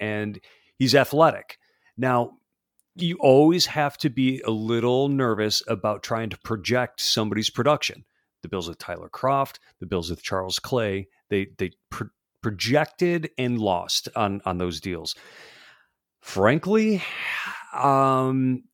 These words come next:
Kyle Rudolph is older. He's a decent all-around player, but he's, you know, he's not in his prime anymore.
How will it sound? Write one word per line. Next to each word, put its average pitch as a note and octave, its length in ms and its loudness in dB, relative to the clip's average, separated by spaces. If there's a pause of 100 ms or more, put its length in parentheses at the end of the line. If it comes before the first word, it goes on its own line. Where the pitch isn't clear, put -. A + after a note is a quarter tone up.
(220)
Kyle E3 300 2
Rudolph D3+ 440 4
is G#2+ 180 -2 (120)
older. D3+ 400 4
He's A#2+ 440 0
a A2 100 0
decent C3 480 -2 (120)
all-around A#2+ 840 2
player, D3+ 440 0
but A#2 220 -4
he's, A2+ 420 -4 (400)
you B2+ 160 -4
know, G#2 100 -6
he's G2+ 280 -6
not C3+ 480 -2 (600)
in C3 120 6
his A#2+ 180 2
prime G#2 400 -2
anymore. F2 440 -6